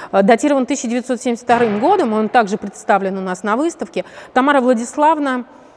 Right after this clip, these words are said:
э, в семьдесят втором году первый раз, это была ее пос-, первая послелагерная поездка, она поехала по этим местам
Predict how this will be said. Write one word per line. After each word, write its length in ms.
э, 120
в 60
семьдесят 420
втором 360
году 260
первый 300
раз, 380
это 180
была 160
ее 140
пос-, 320
первая 380
послелагерная 680
поездка, 500
она 140
поехала 460
по 100
этим 300
местам 420